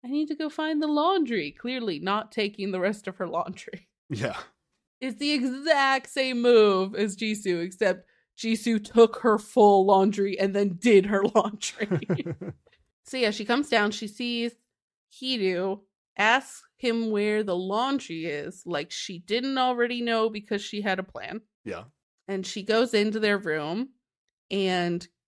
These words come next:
Speaker 1: Yumin's not there. And she's like, "Oh, somebody's using the laundry already." And so she leaves.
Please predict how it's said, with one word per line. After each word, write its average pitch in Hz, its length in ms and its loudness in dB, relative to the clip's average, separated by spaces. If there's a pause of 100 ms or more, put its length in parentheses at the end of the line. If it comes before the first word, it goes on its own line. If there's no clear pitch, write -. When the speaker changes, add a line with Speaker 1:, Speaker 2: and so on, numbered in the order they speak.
(160)
Speaker 1:
Yumin's 214 440 -2
not 220 300 -2 (160)
there. 185 560 -2 (160)
And 185 220 -6
she's 208 180 -6
like, 196 220 -2
"Oh, 269 240 2
somebody's 185 600 -4
using 247 440 -2
the 190 80 0
laundry 175 400 0
already." 156 560 -6
And 185 120 -12
so - 120 -10
she - 180 -14
leaves. - 320 -20